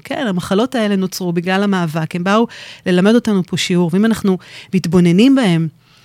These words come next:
ואנחנו מבינים מה אנחנו כן יכולים לקחת מהמקום הזה, איך אנחנו כן יכולים לצמוח, איך אנחנו כן יכולים להתפתח,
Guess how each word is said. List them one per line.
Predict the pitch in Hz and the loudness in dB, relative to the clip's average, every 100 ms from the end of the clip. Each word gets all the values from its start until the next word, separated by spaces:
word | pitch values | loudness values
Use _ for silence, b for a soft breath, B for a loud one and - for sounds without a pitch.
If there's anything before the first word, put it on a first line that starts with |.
| B B 175 | B B -6
ואנחנו | 170 - 185 | -4 -2 -2
מבינים | 170 170 208 226 | -2 0 0 0
מה | 196 | 2
אנחנו | 208 - 180 | 0 -2 -6
כן | - 226 339 | 0 2 2
יכולים | - 226 175 | 0 -2 -2
לקחת | 165 156 - 165 | -2 -4 -8 -6
מהמקום | 160 160 - 156 160 | -4 -4 -6 -6 -6
הזה, | 147 170 160 _ | -8 -10 -14 _
איך | 190 | -8
אנחנו | - 170 165 | -6 -6 -8
כן | - 226 | -6 -6
יכולים | 302 262 220 | -4 0 2
לצמוח, | 202 - 170 147 - | 2 0 -4 -4 -6
איך | 175 | -8
אנחנו | 175 156 165 | -8 -6 -6
כן | 214 247 | -4 -4
יכולים | 269 214 175 | -2 -2 -2
להתפתח, | 170 - 165 165 160 - - | -4 -6 -8 -8 -10 -12 -20